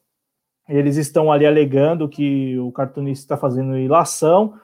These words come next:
Lembrando que essa charge aí vocês viram muito nas redes sociais, porque a, os cartunistas, Adriano, os chargistas, é,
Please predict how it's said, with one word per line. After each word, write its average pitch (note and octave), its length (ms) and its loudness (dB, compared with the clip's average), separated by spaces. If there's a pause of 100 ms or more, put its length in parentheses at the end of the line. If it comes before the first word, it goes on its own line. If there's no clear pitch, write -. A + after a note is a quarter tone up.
(140)
Lembrando D3+ 400 2
que - 80 -2
essa E3 180 -2
charge C#3+ 380 0
aí D3 100 2
vocês C#3 480 -4
viram C#3+ 540 -2
muito F3 400 -4
nas C#3 140 -4
redes D3 120 -2
sociais, D#3+ 320 -6
porque D#3+ 720 -2
a, B2+ 580 -2
os - 180 -16
cartunistas, D#3+ 640 -2
Adriano, B2+ 380 -2
os B2 60 -12
chargistas, D#3 680 0 (380)
é, C#3+ 280 4